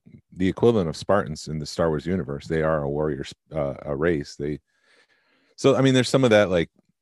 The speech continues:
badassery going on with Boba Fett. He's got that cool costume. He, and for the longest time, he was just a complete mystery. He was a blank slate, and you could insert your own backstory there. And I think a lot of people who had that figure and thought he had cool armor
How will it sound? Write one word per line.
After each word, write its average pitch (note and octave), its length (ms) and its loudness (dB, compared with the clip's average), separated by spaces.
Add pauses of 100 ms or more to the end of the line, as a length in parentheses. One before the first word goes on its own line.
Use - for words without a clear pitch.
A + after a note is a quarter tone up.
(140)
badassery E2+ 800 2
going D#2+ 280 -4
on D#2 220 -4
with D2+ 200 -8
Boba D#2 240 -2
Fett. D#2 340 -2
He's F2+ 180 -8
got E2+ 180 0
that D#2+ 160 -2
cool F#2+ 220 0
costume. F2+ 580 -2
He, F2 140 -4 (380)
and F#2 80 -8
for C#3 80 2
the A#2 80 4
longest A2 360 0
time, F2 380 -2
he G2 140 -6
was G2 100 0
just F#2+ 140 -8
a - 60 -8
complete - 360 -2
mystery. D2+ 380 -6
He D#2 80 -4
was D#2 100 -8
a D#2+ 40 -8
blank F#2+ 300 0
slate, F#2 360 0
and D#2 120 -6
you F2 100 -4
could - 180 -4
insert F2 440 -2
your E2 200 0
own E2 180 0
backstory E2+ 640 0
there. C#2+ 220 -2 (560)
And E2+ 80 -6
I E2+ 60 -2
think F#2 200 -6
a F2+ 60 -2
lot F2+ 140 2
of F2 60 -2
people E2+ 260 -6
who E2 120 -6
had F2 160 0
that - 140 -2
figure F2+ 360 -2
and D2 100 -8
thought D#2+ 140 -2
he E2 60 0
had D#2 140 -4
cool E2 200 -4
armor E2+ 380 -2